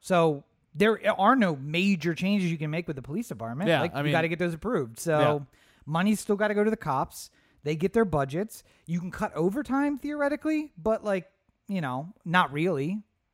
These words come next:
Speaker 2: Yeah, and I mean, it, that kind of thing is like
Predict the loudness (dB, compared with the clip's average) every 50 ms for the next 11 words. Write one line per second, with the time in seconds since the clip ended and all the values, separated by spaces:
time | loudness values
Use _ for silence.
0 | _ _ _ _ 0 2 4 4 4 2 2 0 0 -2 -2 0 0 0 0 -2
1 | -6 -8 -8 -8 -6 -2 2 2 2 2 2 2 0 0 0 0 -2 -2 0 -2
2 | -2 0 0 0 0 0 -2 -6 -12